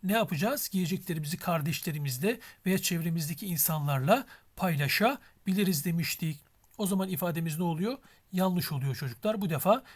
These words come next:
yanlış yolundan devam ettiğim zaman kaç numaralı çıkış noktasına ulaşmış olurum?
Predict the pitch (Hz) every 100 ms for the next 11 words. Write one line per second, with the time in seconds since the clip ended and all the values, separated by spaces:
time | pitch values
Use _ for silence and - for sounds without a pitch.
0 | - 175 180 175 175 175 143 147 147 139
1 | 147 151 143 - 147 135 135 131 - -
2 | - - 214 202 180 151 143 139 - -
3 | - 143 - - 147 139 127 - 143 143
4 | 123 147 269